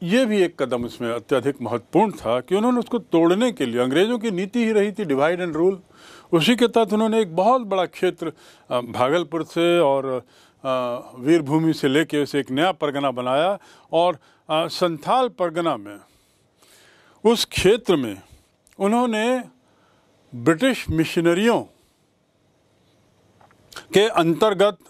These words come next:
अन्य का प्रवेश वर्जित कर दिया। इसके पीछे मकसद कुछ और था, धार्मिक मकसद नहीं था। ईसाईकरण करना संथालों का, ये अपनी तरह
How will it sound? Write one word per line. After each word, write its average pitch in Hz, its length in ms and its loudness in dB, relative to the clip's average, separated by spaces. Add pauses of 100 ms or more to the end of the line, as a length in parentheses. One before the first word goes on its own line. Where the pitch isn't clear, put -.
(440)
अन्य 247 360 2
का 170 240 2
प्रवेश 151 540 -6
वर्जित 123 480 -4
कर 101 120 -10
दिया। 90 440 -16 (1700)
इसके 196 260 6
पीछे 262 300 2
मकसद 226 480 -2
कुछ - 300 -10 (140)
और 202 220 2
था, 139 200 -10
धार्मिक 160 520 -2
मकसद 196 340 -8
नहीं 202 180 -10
था। - 320 -18 (960)
ईसाईकरण 196 920 2 (420)
करना 165 340 0
संथालों 151 600 -4
का, 107 260 -8 (300)
ये 196 360 2 (520)
अपनी 220 280 0
तरह 214 280 0